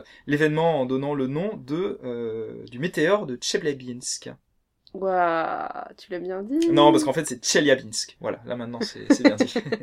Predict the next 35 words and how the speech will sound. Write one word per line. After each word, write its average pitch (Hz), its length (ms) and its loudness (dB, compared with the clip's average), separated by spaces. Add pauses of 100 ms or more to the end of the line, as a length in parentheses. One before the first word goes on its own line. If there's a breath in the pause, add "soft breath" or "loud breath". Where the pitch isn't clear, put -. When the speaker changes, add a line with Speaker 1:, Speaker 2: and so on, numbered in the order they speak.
(400)
Speaker 1:
<laughs> - 800 -20
Speaker 2:
Cette 240 160 -4
météore 240 300 2
a 220 100 2
été 208 200 -2
observée 185 360 -2
dans 175 80 2
le 175 80 0
ciel, 302 280 -2 (520)
en 202 80 -2
Russie, 233 640 -4
le 202 100 -4
quinze 226 380 0
février 214 420 -2
deux 196 80 -4
mille 180 160 -2
treize. 269 480 0 (600 soft breath)
Il 226 100 6
a 233 80 8
commencé 269 300 4
à 269 40 6
se 226 60 0
désintégrer 233 680 0
à 190 180 2
près 220 260 -6
de 185 140 -4
quatre-vingts 196 800 -6
kilomètres 190 500 -4
d'altitude 185 520 -2
et 302 60 4
a 196 120 4
explosé 208 420 -4
à 214 80 0
trente 214 240 -8
kilomètres. 170 400 -6